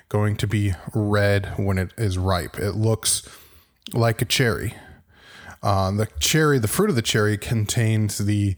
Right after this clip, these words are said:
caffeine. That, that's how, um, coffee gets its caffeine, is from the, uh, the fruit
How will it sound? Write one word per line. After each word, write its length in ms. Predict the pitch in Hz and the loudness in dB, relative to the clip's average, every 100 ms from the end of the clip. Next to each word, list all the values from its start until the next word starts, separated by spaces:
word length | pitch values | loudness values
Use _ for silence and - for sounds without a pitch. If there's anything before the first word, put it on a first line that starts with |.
| - - - | -6 -20 -14
caffeine. 840 | - 107 98 - 160 165 127 165 196 - - - - - | -4 -2 -2 0 0 2 2 2 0 -4 -20 -20 -20 -8
That, 400 | 110 107 104 107 | -2 2 2 2
that's 220 | 117 123 - | 0 0 2
how, 400 | 120 110 110 101 | 2 2 2 2
um, 440 | 98 90 90 110 - 85 - | 0 0 -4 -8 -10 -12 -2
coffee 680 | 117 104 - 107 101 110 - - | 0 0 0 0 0 -2 -6 -2
gets 260 | 113 104 | -2 0
its 140 | 110 - | -2 -2
caffeine, 440 | 110 101 131 120 | 0 0 2 2
is 120 | 101 | 0
from 260 | - 110 104 | 0 0 0
the, 220 | 101 101 | 0 0
uh, 120 | 98 95 - - - - - | 0 -2 -6 -18 -18 -12 -4
the 80 | |
fruit 500 | 107 - 156 113 - | -4 0 0 0 -4